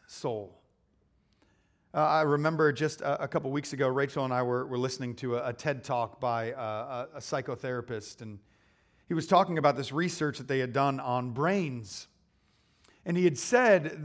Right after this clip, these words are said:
th-, that the theory was, before they did these brain scans, was that people that struggled with mental health, whether it was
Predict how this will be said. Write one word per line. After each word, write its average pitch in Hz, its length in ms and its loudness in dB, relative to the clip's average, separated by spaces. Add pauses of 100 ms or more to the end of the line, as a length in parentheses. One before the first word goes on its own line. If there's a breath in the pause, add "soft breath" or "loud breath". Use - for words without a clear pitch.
th-, 170 120 -8
that 170 180 2
the 170 100 -2
theory 254 420 0
was, 165 320 4
before 170 360 -2
they 165 160 2
did 139 240 0
these 139 200 -4
brain 165 380 -2
scans, 127 480 -6
was 127 160 -6
that 143 180 -6
people 196 360 -4
that 135 120 -2
struggled 160 380 -4
with 139 180 -4
mental 147 440 -2
health, 131 400 0
whether 131 260 0
it 131 60 -2
was 123 180 -6